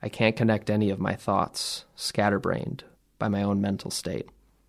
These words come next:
My phone lies on the plush white rug just below me. I haven't cleaned it in forever, and being face to face with it would typically irritate me, but now I can't fathom caring.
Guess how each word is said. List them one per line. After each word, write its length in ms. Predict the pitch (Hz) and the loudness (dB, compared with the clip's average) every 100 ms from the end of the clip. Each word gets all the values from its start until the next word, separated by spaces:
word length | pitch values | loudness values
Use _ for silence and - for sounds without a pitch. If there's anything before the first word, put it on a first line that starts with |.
| _ _ _ _ _ _ _ _ _ _ _ - | _ _ _ _ _ _ _ _ _ _ _ 0
My 120 | 107 | 2
phone 280 | 120 123 113 | 6 6 6
lies 440 | 101 98 98 - - | 4 2 -2 -6 -4
on 100 | 110 | -4
the 80 | |
plush 380 | 104 - 104 - | 0 2 2 2
white 240 | 101 98 - | 0 0 0
rug 420 | 101 98 - - | 0 -2 -4 -10
just 220 | - 107 - | -2 -2 0
below 260 | 98 104 | 2 4
me. 220 | 104 62 123 - _ _ _ _ _ _ _ _ _ _ _ _ | 2 0 -4 -12 _ _ _ _ _ _ _ _ _ _ _ _
I 40 | - | -8
haven't 240 | 104 - | -6 -4
cleaned 280 | - 107 98 | -2 0 0
it 100 | - | 0
in 80 | - | -4
forever, 580 | - - 92 - 62 123 - - _ - | -2 0 0 0 -4 -6 -12 -20 _ -10
and 120 | - 104 | -4 0
being 200 | 98 98 | 0 0
face 300 | - 101 - | 0 0 0
to 100 | - | -2
face 280 | 110 107 - | 0 0 0
with 160 | 127 | 0
it 220 | 143 143 - _ _ _ _ - | 0 -2 -4 _ _ _ _ -8
would 160 | 107 | -6
typically 520 | - 113 110 - 98 98 | -2 -2 0 0 0 2
irritate 500 | 98 95 - 92 - | 0 -2 -2 -4 -4
me, 260 | 85 107 | -4 -4
but 220 | 123 127 - | -4 -4 0
now 340 | 104 107 104 | 2 4 4
I 80 | - | 0
can't 240 | 98 90 - | -2 -4 -6
fathom 500 | - 95 98 95 90 | -2 0 0 0 -4
caring. 640 | - 101 98 52 - | -6 -2 -2 -2 -4